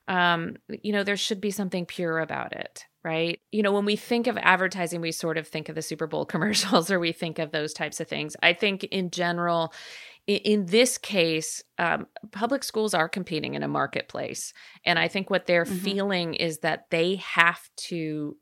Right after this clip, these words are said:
Speaker 1: share why people should choose their product, um,
Speaker 2: Mm-hmm.
Speaker 1: even though, you know, it's taxpayer funded and it, it feels like it shouldn't be, um,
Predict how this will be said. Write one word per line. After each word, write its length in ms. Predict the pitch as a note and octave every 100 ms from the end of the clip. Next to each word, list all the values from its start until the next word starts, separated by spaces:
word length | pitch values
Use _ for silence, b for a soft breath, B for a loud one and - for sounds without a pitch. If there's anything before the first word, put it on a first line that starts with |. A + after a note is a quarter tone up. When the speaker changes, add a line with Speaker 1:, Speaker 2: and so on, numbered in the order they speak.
| _
Speaker 1:
share 680 | - - G#3 F#3+ F#3 E3 D#3+
why 460 | D#3+ D#3+ D#3 D#3+ D#3+
people 480 | - E3 - D#3+ D#3
should 340 | - E3+ D3+
choose 580 | - - E3 D3+ D3 - -
their 220 | D#3+ D3
product, 800 | - D#3 C#3+ A#2 - - - - B B B B -
um, 420 | D#3+ D#3 D3 D3
Speaker 2:
Mm-hmm. 220 | D3 -
Speaker 1:
even 440 | G3+ G#3+ G3+ G3 F3+
though, 680 | F3 F3 D#3+ D3+ C#3+ C#3+ C#3+ B B B -
you 100 | F#3
know, 100 | C#3
it's 220 | - -
taxpayer 560 | - D3+ - - D#3 D3
funded 520 | D#3 D3 D3 D3 C#3
and 140 | C#3+
it, 160 | C#3 -
it 220 | D#3 D3
feels 420 | - D#3+ D#3 D3+
like 260 | D#3 C#3+ -
it 180 | C3+ -
shouldn't 520 | - - E3+ E3+ -
be, 520 | D#3+ D3 C#3 C3+ C3 B B B -
um, 460 | D#3 C#3+ C3+ C3+